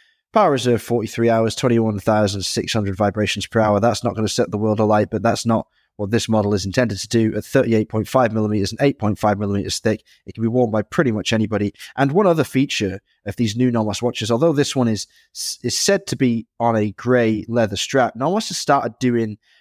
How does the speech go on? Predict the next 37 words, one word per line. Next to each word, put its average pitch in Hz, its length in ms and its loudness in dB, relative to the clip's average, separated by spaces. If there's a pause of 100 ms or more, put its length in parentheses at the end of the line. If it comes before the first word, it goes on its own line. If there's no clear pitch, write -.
(140)
hypoallergenic 127 880 0 (260)
vegan 139 480 2
straps - 680 0 (140)
made 123 240 2
out 123 140 2
of 92 80 -12
felt. - 640 0
Now, 110 200 2
I 110 120 2
first 139 440 0
saw 135 120 2
one 127 200 0
of 110 100 -2
these 117 240 0
when 107 100 0
I 107 80 0
was 104 100 -2
visiting 110 480 -2 (320)
Leicht 117 540 0
Jewelers 113 540 0
in 107 280 -2
Dresden, 117 680 0 (600)
uh, 101 420 0 (520)
in, 104 340 -6 (440)
in 104 80 -10
the 104 80 -2
vicinity 117 400 0
of 117 80 -2
the 95 80 -6
Frauenkirche, 113 920 2
and 104 380 0
I 110 100 0
tried 127 320 2
it 123 80 0
on, 110 380 2
on 110 140 2
a 101 180 2